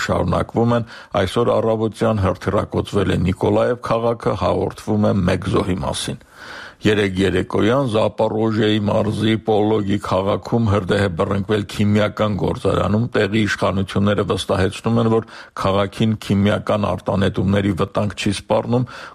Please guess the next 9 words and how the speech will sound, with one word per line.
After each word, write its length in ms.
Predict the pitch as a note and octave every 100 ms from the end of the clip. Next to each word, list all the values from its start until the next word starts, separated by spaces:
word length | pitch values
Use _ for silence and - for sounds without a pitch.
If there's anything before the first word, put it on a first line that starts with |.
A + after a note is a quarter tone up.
| - G2+
գործարանի 600 | G2 A2 G#2 G#2 A2 A2+ -
պահեստներում 880 | G#2 G2 G#2 - G#2 G#2+ A2 G#2 F#2+
էր 180 | - -
հրդեհ 440 | F2+ F2 - F#2 F2
բռնկվել, 640 | F#2 - F2+ - A#2 A#2+
որն 280 | G2+ G2 F#2+
արդեն 360 | - - G2+ G2
մարվել 420 | D#2 D#2 - -
է։ 80 | -